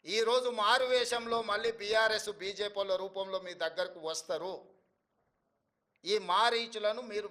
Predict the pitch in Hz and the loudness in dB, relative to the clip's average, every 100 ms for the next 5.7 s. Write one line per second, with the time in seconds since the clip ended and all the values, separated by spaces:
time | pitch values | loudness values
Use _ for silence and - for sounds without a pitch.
0 | 175 - 220 220 202 202 196 185 180 202 | -10 -6 -4 -4 -6 -6 -4 -4 -2 -2
1 | 180 - _ _ _ _ _ _ _ - | -2 -6 _ _ _ _ _ _ _ -4
2 | 190 208 233 233 233 226 220 202 214 233 | 0 0 4 4 4 2 2 2 4 2
3 | 233 214 220 208 202 214 220 208 - _ | 4 4 6 4 4 4 4 2 -4 _
4 | _ _ _ _ _ - 185 214 180 208 | _ _ _ _ _ -12 0 2 4 4
5 | 226 220 196 196 214 202 214 | 2 0 2 2 2 4 2